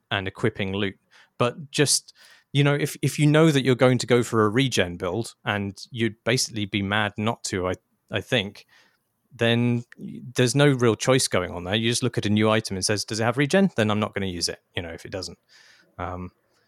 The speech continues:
and I, you know, it's, it's weird. I, I don't know where it's, maybe it'll unlock some new stage of the game where I feel like I'm being asked to interact more. Uh,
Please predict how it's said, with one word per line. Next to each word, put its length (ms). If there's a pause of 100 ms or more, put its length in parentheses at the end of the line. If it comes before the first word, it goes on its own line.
(300)
and 240
I, 80
you 140
know, 240
it's, 240
it's 160
weird. 180
I, 200
I 60
don't 180
know 140
where 400
it's, 320 (520)
maybe 460
it'll 320
unlock 400
some 320
new 300
stage 800
of 100
the 80
game 500
where 260
I 100
feel 560 (140)
like 300
I'm 360 (840)
being 480 (680)
asked 280
to 60
interact 560
more. 420 (400)
Uh, 280